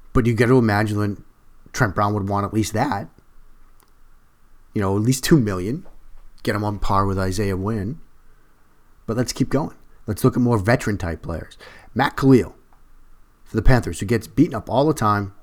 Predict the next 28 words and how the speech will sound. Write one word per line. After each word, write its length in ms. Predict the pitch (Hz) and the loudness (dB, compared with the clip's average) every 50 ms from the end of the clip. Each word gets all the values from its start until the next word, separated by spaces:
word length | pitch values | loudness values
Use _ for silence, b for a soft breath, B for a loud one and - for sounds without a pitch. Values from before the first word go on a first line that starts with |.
| - - - - | -20 -12 -6 -4
People 180 | 113 131 131 | -2 2 4
always 160 | 127 127 123 - | 4 4 4 2
talk 200 | - 117 110 101 | 2 0 0 2
about 180 | 104 107 101 | 2 2 2
him 100 | 107 104 | 2 2
not 160 | 107 104 101 | 2 0 0
being 140 | - 107 98 | 0 -2 -2
a 40 | 101 | -2
great 260 | 92 107 104 101 - - - - - - 104 107 - | -2 -2 -2 -2 -4 -6 -12 -20 -18 -18 -16 -12 -6
left 240 | 123 117 101 - - | -4 -4 -4 -4 -4
tackle. 440 | - 90 87 87 - 92 90 87 - _ b b b b b b b b b b b b b b - - - - - - _ _ - - - - | -4 -4 -4 -4 -6 -8 -10 -10 -12 _ b b b b b b b b b b b b b b -20 -20 -20 -20 -20 -20 _ _ -20 -20 -12 -4
Next 280 | - 120 135 127 - - | 0 0 0 2 4 4
year, 120 | 151 143 | 6 6
seven 280 | 131 - - 143 127 135 | 6 6 4 2 4 4
million 220 | 131 127 123 123 | 4 4 4 4
dollars, 280 | 117 120 117 113 113 107 | 4 2 2 2 0 0
twenty 240 | - - 123 120 120 | -2 -2 0 0 0
twenty, 260 | - - 120 117 110 | 0 0 -2 -2 2
ten 240 | - - 127 120 117 | 6 6 6 6 6
million. 380 | 117 117 117 117 117 113 113 B B B B B | 4 2 2 2 0 0 -2 B B B B B
Year 140 | 110 113 110 | 2 2 2
after 140 | 104 - | 2 2
that, 260 | 107 110 110 101 - - | 0 0 0 0 4 8
ten 320 | - 139 131 120 120 110 | 10 12 12 10 8 4
point 360 | - - - 110 107 101 90 | 2 2 2 2 0 -2 -4
five. 680 | - - - 95 85 78 - - - - - - - - - - - _ _ - - - - - - - - - - - _ - - - _ _ _ _ _ _ - - - _ _ - _ _ - _ _ _ - _ - - - - - _ _ - _ _ - - - - - _ _ _ - _ _ _ _ _ _ _ _ _ _ _ _ _ - - - - _ _ - - - - - _ _ _ _ _ _ _ | -8 -8 -6 -6 -6 -6 -6 -10 -12 -16 -20 -20 -20 -20 -20 -20 -20 _ _ -20 -20 -20 -20 -20 -20 -20 -20 -20 -20 -20 _ -20 -20 -20 _ _ _ _ _ _ -20 -20 -20 _ _ -20 _ _ -20 _ _ _ -20 _ -20 -20 -20 -20 -20 _ _ -20 _ _ -20 -20 -20 -20 -20 _ _ _ -20 _ _ _ _ _ _ _ _ _ _ _ _ _ -20 -20 -20 -20 _ _ -20 -20 -20 -20 -20 _ _ _ _ _ _ _
David 240 | - 139 139 147 139 | 4 4 6 6 4
Bacardi 600 | - 127 - - 131 131 147 151 156 165 - 139 | 2 0 -2 0 0 2 2 2 0 0 -2 -6